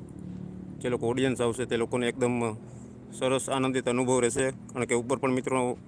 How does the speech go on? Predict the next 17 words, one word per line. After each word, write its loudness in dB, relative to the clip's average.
સ્પ્રિંકલના 2
આવા 2
ફુવારા 4
મૂકેલા 2
છે, -2
એર 0
કુલર 0
મૂકેલા 0
છે -2
અને -4
અહીંયા 2
પણ -2
તમે -2
જોઈ -2
શકો -6
છો -4
કે -6